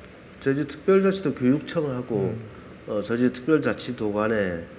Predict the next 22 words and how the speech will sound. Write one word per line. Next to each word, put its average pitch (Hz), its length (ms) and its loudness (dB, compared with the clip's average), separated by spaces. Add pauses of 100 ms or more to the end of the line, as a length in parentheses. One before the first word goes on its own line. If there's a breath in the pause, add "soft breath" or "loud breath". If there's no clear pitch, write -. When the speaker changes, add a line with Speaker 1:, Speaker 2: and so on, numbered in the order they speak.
(420)
Speaker 1:
어, 95 200 -4
역대급 - 1400 -2 (140)
그 110 420 0
협력 175 320 2
관계를 151 360 2
잘 - 200 4
유지하고 139 340 6
Speaker 2:
잘 127 60 6
Speaker 1:
있다고 123 160 6
Speaker 2:
나오죠. 117 140 4
Speaker 1:
생각을 120 260 2
Speaker 2:
네. 110 40 0
Speaker 1:
합니다. 110 440 -2
Speaker 2:
네. 117 80 -10 (260 loud breath)
Speaker 1:
취임하자마자, 123 1120 4
어, 92 600 0 (160)
우리 98 320 2 (360 loud breath)
학교급식 156 460 4
문제에 107 400 4
대해서도 92 340 -2
전향적으로, 101 920 0
Speaker 2:
음. 101 280 -14